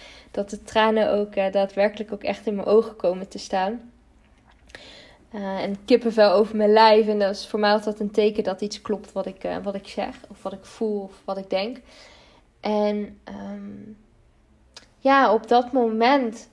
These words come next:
ehm, besloot ik gevoelsmatig van: "Oké, het is klaar. Ik, ik neem afscheid van mijn oude naam." Want ja, ik, ik, ik werd zo misselijk ervan. En ik, het voelde echt, en misschien voel,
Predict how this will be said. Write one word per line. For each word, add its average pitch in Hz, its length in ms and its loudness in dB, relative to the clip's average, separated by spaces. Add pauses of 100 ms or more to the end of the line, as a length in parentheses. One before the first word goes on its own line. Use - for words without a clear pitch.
(160)
ehm, 214 720 -8 (260)
besloot 240 540 0
ik 240 100 -8
gevoelsmatig 214 1160 -4
van: - 220 -12
"Oké, 214 260 -4
het - 280 -4
is - 280 -8
klaar. 214 480 -2
Ik, - 180 -8 (440)
ik 208 140 -6
neem 214 260 -2
afscheid 208 500 -4
van 202 120 -12
mijn 196 140 -8
oude 202 300 -4
naam." 196 400 -4
Want 175 260 -12 (1000)
ja, 202 280 -2
ik, - 320 -6 (120)
ik, 214 180 -4 (460)
ik 214 160 -2
werd 226 300 0
zo 269 420 4
misselijk 247 560 0
ervan. 208 480 -4
En 208 160 -8
ik, 208 180 -8 (640)
het 220 180 -4
voelde 285 440 4
echt, 247 420 0
en 226 80 -4
misschien 226 340 -4
voel, 247 400 -6